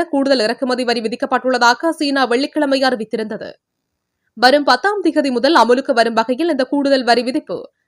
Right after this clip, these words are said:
அமெரிக்காவிலிருந்து இறக்குமதியாகும் அனைத்து பொருட்களுக்கும் பொருந்தும் என்றும் தெரிவிக்கப்பட்டுள்ளது.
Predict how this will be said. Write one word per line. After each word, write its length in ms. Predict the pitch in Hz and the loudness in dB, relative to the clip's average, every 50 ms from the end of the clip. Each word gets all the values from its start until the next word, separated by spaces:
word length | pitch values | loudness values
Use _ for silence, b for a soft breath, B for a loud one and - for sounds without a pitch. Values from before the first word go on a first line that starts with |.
| _ _ | _ _
அமெரிக்காவிலிருந்து 760 | - 190 202 214 233 233 262 247 240 226 233 233 240 240 240 214 | -6 -4 -4 -4 -4 2 4 4 4 4 4 0 -2 -2 -2 -2
இறக்குமதியாகும் 680 | 214 - - 240 233 240 240 226 233 233 349 370 330 233 | -2 -4 -4 -4 -2 0 4 4 4 4 2 -2 0 0
அனைத்து 240 | 233 240 254 - 277 | 0 0 -2 -4 -4
பொருட்களுக்கும் 580 | - 240 233 220 - 262 254 247 - 277 254 233 | -4 -4 -4 -2 -2 0 0 0 0 -2 -2 0
பொருந்தும் 340 | 233 226 240 233 240 233 262 | -2 -2 0 0 0 0 0
என்றும் 260 | 269 269 330 339 330 330 | -2 -2 -2 -4 0 0
தெரிவிக்கப்பட்டுள்ளது. 760 | 302 285 240 254 - 220 190 202 202 247 240 240 208 175 - | 0 0 0 -4 -6 -2 -2 -2 -2 -2 -6 -8 -8 -8 -12